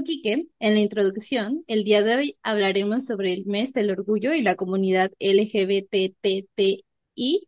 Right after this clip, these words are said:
Q más. Y para dar un preámbulo, Sayu, ¿nos compartes en qué año surgió el movimiento?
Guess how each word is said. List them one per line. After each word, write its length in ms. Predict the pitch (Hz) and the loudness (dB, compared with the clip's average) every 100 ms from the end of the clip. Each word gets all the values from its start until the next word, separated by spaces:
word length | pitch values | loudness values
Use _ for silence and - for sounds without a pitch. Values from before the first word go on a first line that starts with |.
| _ _ | _ _
Q 320 | 247 277 330 - | -2 -2 -4 -2
más. 460 | 208 190 269 - _ _ _ _ _ - | 0 0 -2 -6 _ _ _ _ _ -4
Y 140 | 254 | 0
para 260 | 254 247 240 | 2 2 4
dar 200 | 247 262 | 2 2
un 140 | 277 | 2
preámbulo, 720 | 311 302 262 226 233 233 269 | 2 0 0 -4 -6 -8 -8
Sayu, 420 | 269 226 214 208 - _ _ _ _ 247 | -6 -6 -6 -10 -16 _ _ _ _ -4
¿nos 280 | 226 254 | 0 0
compartes 640 | 262 247 233 262 254 330 330 | 0 0 0 0 0 0 0
en 180 | - 240 | -2 0
qué 180 | 233 302 | 2 2
año 260 | 330 311 294 | 4 4 2
surgió 320 | 269 220 226 | 0 -2 -2
el 60 | 226 | 0
movimiento? 680 | 226 220 196 196 196 311 | 0 0 0 -2 -2 -4